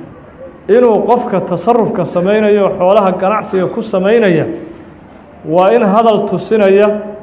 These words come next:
idan in tasarrufkii loo madax banneeyey, waa inuu ku hadlo. Oo tusaale ahaan uu yidhaaho, "Adintu laka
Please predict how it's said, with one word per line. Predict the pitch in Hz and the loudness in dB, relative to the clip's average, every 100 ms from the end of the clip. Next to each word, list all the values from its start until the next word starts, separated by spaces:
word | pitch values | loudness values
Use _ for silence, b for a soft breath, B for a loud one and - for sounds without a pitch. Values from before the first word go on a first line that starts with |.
| - - - | -20 -14 0
idan | 233 214 - | 2 4 0
in | 208 | -4
tasarrufkii | 202 180 220 202 - 180 | -6 -6 -2 -4 -2 0
loo | 185 | 2
madax | 185 170 - | 2 0 -2
banneeyey, | 139 143 139 131 - - - | -4 -2 0 -2 -4 -8 -2
waa | 190 | 0
inuu | 190 - | 0 0
ku | 151 | -4
hadlo. | 127 - - - - - - - - - | -6 -10 -14 -20 -20 -20 -20 -20 -18 -14
Oo | |
tusaale | 139 - 170 170 | -12 -2 2 2
ahaan | 175 214 208 | 2 2 0
uu | |
yidhaaho, | 180 180 180 214 - - - - - - - - - | 0 2 2 2 0 -6 -14 -18 -20 -20 -20 -18 -2
"Adintu | 165 214 226 190 180 170 | 0 2 0 -2 -2 0
laka | 208 226 240 | 0 0 -2